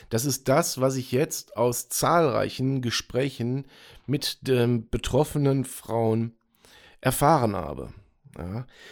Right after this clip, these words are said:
Und ich muss sagen, ich meine, ich bin jetzt siebenundvierzig und habe auch so Blicks auf so ein bisschen, so ein bisschen Lebenserfahrung zurück.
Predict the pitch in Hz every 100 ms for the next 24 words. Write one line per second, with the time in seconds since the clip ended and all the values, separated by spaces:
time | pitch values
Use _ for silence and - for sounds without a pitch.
0 | - - _ _ _ _ _ _ _ 147
1 | 160 160 - 160 175 147 147 165 127 151
2 | 147 - 165 147 127 165 147 147 160 131
3 | 107 120 135 - 147 127 127 123 180 -
4 | - 135 123 160 - 143 143 135 127 127
5 | 151 - 120 143 139 - - 131 123 113
6 | 107 110 170 -